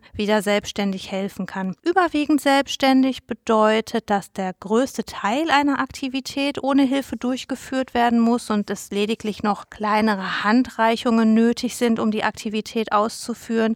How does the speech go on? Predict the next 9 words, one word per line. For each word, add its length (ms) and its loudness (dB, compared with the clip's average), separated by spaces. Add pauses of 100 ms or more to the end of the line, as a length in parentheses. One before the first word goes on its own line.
Bei 300 -2
der 320 -4
überwiegenden 600 2
Unselbstständigkeit 1080 0
nimmt 360 2
dann 160 2
der 140 -2
Unterstützungsbedarf 1040 -4
zu. 320 0